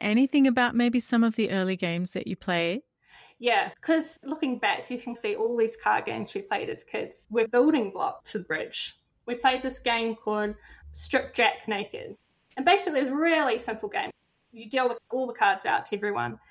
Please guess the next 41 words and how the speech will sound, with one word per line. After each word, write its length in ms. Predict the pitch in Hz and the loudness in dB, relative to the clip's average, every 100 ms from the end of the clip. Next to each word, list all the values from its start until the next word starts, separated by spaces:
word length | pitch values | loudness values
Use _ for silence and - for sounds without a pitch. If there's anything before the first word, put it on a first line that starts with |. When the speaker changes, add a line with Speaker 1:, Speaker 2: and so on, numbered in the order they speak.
| - | -8
Speaker 2:
and 200 | 208 208 | -6 -4
it's 160 | 214 - | -8 -12
a 60 | |
bit 280 | 214 330 302 | -4 0 4
like 280 | 247 220 - | 6 4 2
Snap 420 | - 247 226 220 | -8 -2 -2 -2
as 140 | 202 214 | -6 -6
you're 80 | |
just 220 | 214 208 - | -6 -8 -12
turning 340 | - 233 - 127 | -6 -4 -4 -6
them 140 | 123 | -2
over 440 | 220 220 135 233 - - | 0 0 -2 -8 -8 -12
in 100 | 214 | -8
a 60 | - | -8
pile. 560 | - 254 - - 220 - _ - | 0 0 2 -2 -8 -16 _ 0
But 140 | 277 | 0
the 40 | 277 | 0
thing 260 | 277 262 | -2 -2
is, 220 | 240 226 - - | -2 -6 -8 0
ace 300 | 214 220 - | 2 2 -2
is 180 | 262 - | -10 -10
four, 560 | - 226 226 226 220 220 _ | -2 0 2 2 0 -4 _
king 200 | 214 220 | -10 -6
is 220 | 254 262 | -6 -8
three, 680 | - 240 226 226 226 226 226 _ | -4 -2 4 4 4 2 -6 _
queen 240 | 202 214 | -8 -4
is 240 | 262 302 - | -4 -6 -6
two, 580 | - 233 226 226 233 233 - | 0 2 4 4 2 -2 -12
jack 260 | - - - | -8 -8 -4
is 200 | 208 - | -6 -4
one. 440 | 240 220 120 143 - | -2 0 -2 -8 -6
And 100 | 240 | -4
basically, 460 | 226 240 - - 226 | 0 0 -2 -2 0
if 140 | 226 | 2
one 160 | 240 262 | 2 2
of 100 | 240 | 2
those 380 | 233 214 214 - - | 0 -2 -6 -14 -14
picture 280 | - 254 - | -10 -10 -10
cards 340 | 247 220 220 - | 0 0 0 -4
come 200 | 240 233 | -2 0
up, 360 | - - 240 | 2 0 -2